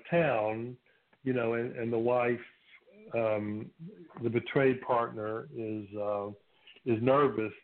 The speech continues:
that, uh, they're gonna get triggered. So the, um,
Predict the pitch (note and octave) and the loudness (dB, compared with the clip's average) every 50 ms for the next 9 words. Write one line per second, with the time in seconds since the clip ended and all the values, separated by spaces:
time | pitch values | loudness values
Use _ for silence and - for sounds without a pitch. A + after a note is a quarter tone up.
0 | _ A#2+ A2 G#2+ A2 - - B2 A2 G#2+ G#2 A2 G#2+ G#2 G#2+ G#2+ G#2+ G#2 A#2 A2+ | _ -6 -4 -4 -6 -8 -8 -6 -6 -4 -4 -6 -6 -4 -4 -4 -4 -4 -6 -8
1 | - - - F#3 F3+ D3+ B2+ A2 G#2+ G#2+ G#2+ - - - A#2 A2 A2 A2 G#2+ G#2+ | -8 -2 0 0 2 2 0 -2 -2 -2 -6 -8 -10 -6 -4 -2 0 0 -2 -4
2 | G#2+ - - - - _ _ _ _ _ _ - G#2+ G#2+ A2+ A2+ A2 A2 G#2+ A2 | -8 -12 -20 -20 -20 _ _ _ _ _ _ -10 -4 -2 0 0 0 0 -2 -2
3 | G#2+ G#2 G#2 G#2 G2+ G2+ G#2 G#2 G#2 G#2 G#2+ - | -2 -2 -2 -2 -4 -4 -6 -8 -8 -10 -12 -14